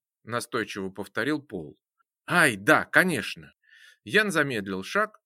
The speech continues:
вытащил из кармана медную чашечку и початую пачку. Пол, секунду помедлив,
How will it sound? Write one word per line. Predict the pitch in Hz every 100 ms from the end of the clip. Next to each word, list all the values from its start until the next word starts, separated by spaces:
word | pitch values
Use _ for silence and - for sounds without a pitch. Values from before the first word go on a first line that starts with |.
| _ _ 107
вытащил | 190 202 175 - 151
из | - 127
кармана | - 135 175 208 156
медную | 131 165 127 127 120
чашечку | - 208 139 - - - _ -
и | 127
початую | 143 143 202 202 165
пачку. | 131 98 78 - _ _ _ _ _ _ - _ -
Пол, | 233 220 - -
секунду | - - 180 143 120
помедлив, | 123 139 202 214 135 95